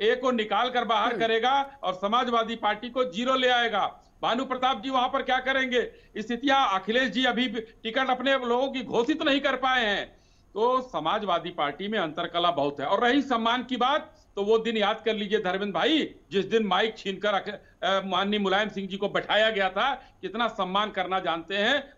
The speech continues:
Speaker 1: उनसे पूछिएगा, आपके राष्ट्रीय अध्यक्ष हैं। तो सम्मान और उसकी बात छोड़िए, पहले देखिए कि आपका विरोध आजम खां किस तरीके से खुला कर रहे हैं, उनको कैसे मनाएंगे?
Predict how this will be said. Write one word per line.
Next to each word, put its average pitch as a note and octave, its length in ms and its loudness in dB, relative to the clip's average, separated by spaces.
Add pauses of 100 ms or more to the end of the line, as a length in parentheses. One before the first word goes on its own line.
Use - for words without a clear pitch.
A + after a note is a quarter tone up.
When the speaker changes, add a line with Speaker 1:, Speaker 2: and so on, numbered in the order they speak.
(100)
Speaker 1:
उनसे A3 300 0
पूछिएगा, G#3+ 500 0
आपके F#3 260 0
राष्ट्रीय F3 380 -2
अध्यक्ष C#3+ 360 -6
हैं। A#2 220 -12 (320)
तो A#3+ 60 -2
सम्मान A3 500 2
और A#3 220 2
उसकी A3+ 200 -6
बात G#3+ 220 2
छोड़िए, G3 400 2
पहले A3+ 560 -2
देखिए G#3 420 -2
कि A#3+ 140 -4
आपका A3 500 0
विरोध G#3+ 360 2
आजम F3+ 340 -2
खां A3 220 -2
किस G#3+ 220 -10
तरीके A3 320 -2
से A3 160 2 (300)
खुला C4 240 4
कर C#4 180 2
रहे A3 220 4
हैं, G#3 320 -2 (100)
उनको B3+ 340 2
कैसे B3+ 320 0
मनाएंगे? G#3 560 0